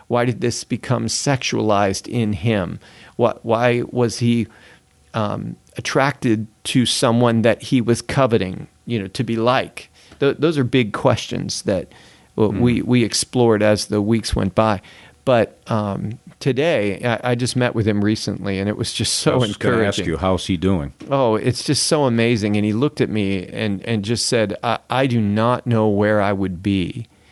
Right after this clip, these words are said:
Speaker 1: if I had not told you." Because that, that day he told me, we, we, we prayed. I, I asked him lots of questions, as I said,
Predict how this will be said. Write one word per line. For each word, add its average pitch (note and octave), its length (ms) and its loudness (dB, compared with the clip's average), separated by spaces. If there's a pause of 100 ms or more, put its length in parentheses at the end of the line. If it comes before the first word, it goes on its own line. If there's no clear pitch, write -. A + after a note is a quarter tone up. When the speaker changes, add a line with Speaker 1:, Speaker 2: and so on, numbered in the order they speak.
(380)
Speaker 1:
if A2 220 -2
I G#2 100 2
had F#2+ 220 -2
not G2 280 -2
told G#2 280 0
you." F2 120 -4
Because F#2+ 400 -2
that, A#2 360 0
that A#2 380 2
day A#2+ 260 4
he G2+ 180 0
told A#2 340 2
me, E2+ 280 -2 (540)
we, G#2+ 320 4
we, A2 720 -2
we A2 180 0
prayed. A#2 640 0 (120)
I, G2+ 260 -6
I G#2 80 -2
asked G2 240 -2
him G#2 100 -2
lots G2 220 0
of - 80 -16
questions, A2 540 0
as F#2 160 0
I F#2 60 2
said, A2+ 520 0